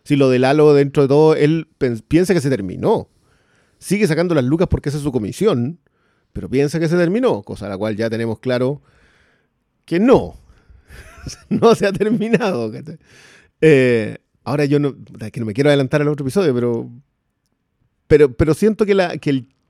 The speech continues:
el chiste, aparte de esto es lo otro, donde coloca la cámara. La cámara detrás del, del bolso con plata.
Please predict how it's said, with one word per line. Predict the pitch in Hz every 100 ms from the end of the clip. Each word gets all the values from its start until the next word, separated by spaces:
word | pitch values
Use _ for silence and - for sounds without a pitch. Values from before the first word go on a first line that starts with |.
| _ _ _ _ -
el | 131
chiste, | - 208 135 -
aparte | - -
de | 110
esto | -
es | 110
lo |
otro, | 123 107
donde | 101
coloca | 98 107
la | 90
cámara. | 131 107 95 _ _ _ _ _ _ _
La | 117
cámara | 117 127 127
detrás | 113 101 131 123
del, | 123 131 117 -
del | 127 110 107 104
bolso | 123 - 123
con | 113
plata. | - 120 113 110